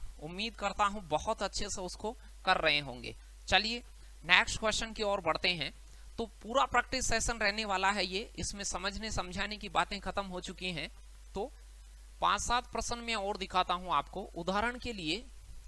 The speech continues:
ई को ज़ीरो वन और वन थ्री द्वारा दर्शाया गया है। उदाहरण दिया गया है ज़ीरो वन। ज़ीरो वन का मतलब अभी मैंने जांचना बताया कि ज़ीरो का वन का मतलब है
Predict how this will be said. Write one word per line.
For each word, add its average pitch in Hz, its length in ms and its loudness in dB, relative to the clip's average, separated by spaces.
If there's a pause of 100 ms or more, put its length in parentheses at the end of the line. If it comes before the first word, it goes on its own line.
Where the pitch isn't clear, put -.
(220)
ई 214 180 -2
को 226 280 -2 (680)
ज़ीरो 220 400 0
वन 233 220 -2 (520)
और 180 240 4 (300)
वन 226 340 0
थ्री 233 180 -4
द्वारा 190 340 4
दर्शाया 151 400 0
गया 123 200 0
है। 120 220 -6 (120)
उदाहरण 196 420 0
दिया 185 260 0
गया 156 200 0
है 160 220 -4 (280)
ज़ीरो 202 380 -2
वन। 123 280 -2
ज़ीरो 208 280 -4
वन 240 200 -2
का 247 120 2
मतलब 226 360 -2
अभी 208 200 -2
मैंने 208 240 -6
जांचना 175 400 0
बताया 120 360 -2 (920)
कि 180 100 -2
ज़ीरो 202 300 0
का 240 120 -2
वन 233 160 2
का 233 140 2
मतलब 180 340 -2
है 151 160 0